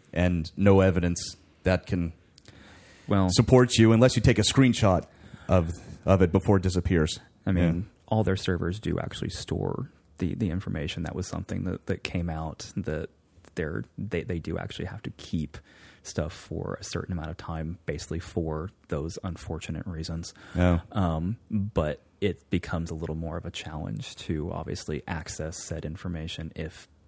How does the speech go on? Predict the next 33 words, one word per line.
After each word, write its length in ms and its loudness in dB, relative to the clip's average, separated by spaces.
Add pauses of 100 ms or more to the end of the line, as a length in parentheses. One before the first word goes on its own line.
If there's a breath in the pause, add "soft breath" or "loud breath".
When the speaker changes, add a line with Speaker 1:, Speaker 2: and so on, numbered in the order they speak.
(140)
Speaker 2:
something 720 -8
like 240 -8
that 180 -6
is, 340 -8
is 160 -6
needed. 280 -4
So 200 -4 (280 loud breath)
no, 160 2
I 140 2
don't, 400 0 (160 loud breath)
I, 280 2 (420)
I 160 4
fully 560 2
support 560 0
your, 460 -2 (360 loud breath)
your, 460 0
um, 340 -2 (100)
decision 400 0
to 300 -2
not 340 -4
let 220 -6
your 60 -6
daughter 260 -8
have 400 -8
a 40 -6
Snapchat 500 -8
at 60 -10
this 120 -8
point 220 -8
in 60 -4
her 140 -6
life. 340 -8
It's 300 -10